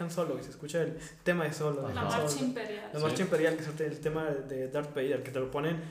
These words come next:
Speaker 1: en una variación y en otra y con trompeta
Speaker 2: Y
Speaker 1: y
Speaker 2: que
Speaker 1: con
Speaker 2: todo se
Speaker 1: violines y
Speaker 2: escucha
Speaker 1: la
Speaker 2: bien diferente
Speaker 1: chingada.
Speaker 2: y bien chingón.
Speaker 1: Pero ya sabes que cuando escuchas eso, algo va a pasar, ¿no?
Speaker 2: Sí.
Speaker 1: Tu mente lo
Speaker 3: Sí.
Speaker 1: asocia, ¿no? Y
Speaker 3: Sí, digo, hay una
Speaker 1: es chido.
Speaker 3: ingeniería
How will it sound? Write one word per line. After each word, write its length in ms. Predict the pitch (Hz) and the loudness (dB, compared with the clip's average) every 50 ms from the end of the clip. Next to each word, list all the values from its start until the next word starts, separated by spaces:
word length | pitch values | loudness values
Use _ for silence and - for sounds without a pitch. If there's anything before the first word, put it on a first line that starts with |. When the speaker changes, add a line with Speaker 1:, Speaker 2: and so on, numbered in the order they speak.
| - - - | -12 -8 -4
Speaker 1:
en 120 | 156 151 | 0 2
una 160 | 156 160 170 170 | 4 6 6 6
variación 520 | 160 147 139 131 - 160 165 165 165 165 | 6 6 4 4 4 4 6 6 6 4
y 80 | 151 139 | 4 2
en 140 | 135 135 143 | 2 2 2
otra 360 | 139 156 160 160 165 160 156 | 2 2 2 4 4 4 4
y 120 | 151 147 | 4 2
con 180 | 151 - 135 131 | 0 -2 -4 -2
trompeta 340 | 131 131 127 127 139 135 143 | -2 -4 -4 -2 0 2 4
Speaker 2:
Y 60 | 147 | 6
Speaker 1:
y 20 | |
Speaker 2:
que 160 | 156 165 143 143 | 6 8 10 10
Speaker 1:
con 80 | 131 143 | 10 10
Speaker 2:
todo 140 | 131 131 | 10 10
se 40 | - - | 10 8
Speaker 1:
violines 40 | 156 170 | 6 6
y 20 | |
Speaker 2:
escucha 160 | 180 156 175 147 | 6 8 8 10
Speaker 1:
la 40 | 147 139 | 10 10
Speaker 2:
bien 40 | 151 | 10
diferente 380 | 165 160 143 123 117 135 143 156 | 8 8 8 8 8 8 8 8
Speaker 1:
chingada. 140 | 170 143 123 | 8 6 6
Speaker 2:
y 60 | 117 | 4
bien 260 | 113 113 113 113 113 | 4 2 0 0 -2
chingón. 380 | - 131 120 107 107 107 107 - - | -2 -2 0 2 0 0 0 2 6
Speaker 1:
Pero 180 | 156 151 147 | 8 8 10
ya 140 | 151 151 160 | 10 8 8
sabes 200 | 165 208 220 220 | 8 6 4 4
que 140 | - - 143 | 4 2 0
cuando 200 | - 143 143 143 | 2 2 2 2
escuchas 540 | 143 139 - - - 185 202 202 214 190 156 | 0 0 -2 -2 2 4 4 4 4 2 4
eso, 300 | 151 143 151 180 202 180 | 2 2 2 2 2 4
algo 180 | 147 151 147 147 | 4 4 4 2
va 80 | 147 | 2
a 80 | - - | 0 -2
pasar, 340 | 135 123 - - 143 156 156 156 | -4 -8 -6 -6 -6 -4 -4 -4
¿no? 80 | 147 - | -4 -4
Speaker 2:
Sí. 100 | - - | -2 0
Speaker 1:
Tu 60 | 151 151 | 0 0
mente 160 | 151 156 - 175 | 0 0 -2 -2
lo 40 | - | -4
Speaker 3:
Sí. 40 | 123 | -4
Speaker 1:
asocia, 420 | - - 156 160 160 147 131 127 127 - | -4 -2 -2 -2 -2 -2 -6 -8 -8 -10
¿no? 300 | 147 170 - - - - - - - - - - - - | -12 -14 -16 -16 -20 -20 -20 -20 -20 -20 -20 -20 -20 -14
Y 600 | - 139 139 135 135 135 135 135 131 131 131 131 131 - | -12 -10 -10 -8 -6 -4 -2 -2 -2 -2 -2 -4 -6 -10
Speaker 3:
Sí, 200 | - - 403 - - | -10 -10 -8 -8 -8
digo, 140 | 262 247 247 | -8 -8 -8
hay 140 | 247 254 320 | -8 -6 -6
una 100 | 339 - | -6 -6
Speaker 1:
es 120 | 427 427 427 | -6 -6 -6
chido. 120 | 349 311 - | -4 -2 -2
Speaker 3:
ingeniería 420 | - - - - - - - - | -2 -2 -2 -4 -6 -6 -6 -8